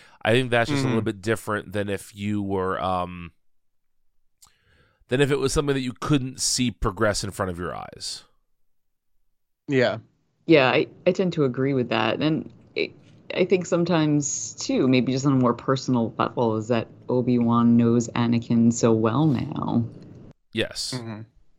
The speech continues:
Speaker 3: And how can you, you know, d-, just turn your back on someone like that?
Speaker 2: Yeah, and I think so, a quote that I found very interesting, he flat out tells, uh, Qui-Gon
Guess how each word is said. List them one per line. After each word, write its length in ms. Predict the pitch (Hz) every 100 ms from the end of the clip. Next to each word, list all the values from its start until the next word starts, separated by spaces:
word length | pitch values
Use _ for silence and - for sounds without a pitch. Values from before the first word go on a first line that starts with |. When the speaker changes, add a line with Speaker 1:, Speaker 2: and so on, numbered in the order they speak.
| _ 143
Speaker 3:
And 120 | 135
how 200 | 131 123
can 180 | 131 120
you, 300 | 120 117 120
you 100 | 120
know, 200 | 117 107
d-, 220 | - - 185
just 220 | 117 120
turn 220 | - 120 110
your 120 | -
back 260 | 107 117 -
on 140 | -
someone 300 | - - -
like 180 | - -
that? 260 | - - - - - - - - _ _ _ _ _ _ _ _ _ _ -
Speaker 2:
Yeah, 220 | 139 - -
and 100 | 170
I 80 | 165
think 200 | 185 - _ -
so, 180 | 147 170
a 180 | 175 156
quote 400 | - 156 147 143
that 100 | 127
I 120 | 123
found 260 | 127 120 117
very 160 | 120
interesting, 280 | 123 123 117
he 260 | 160 185 202
flat 300 | - 151 143
out 180 | 131
tells, 640 | - - 131 143 143 135 120 - _ 139
uh, 280 | 139 123
Qui-Gon 720 | 117 - 131 143 139 117 113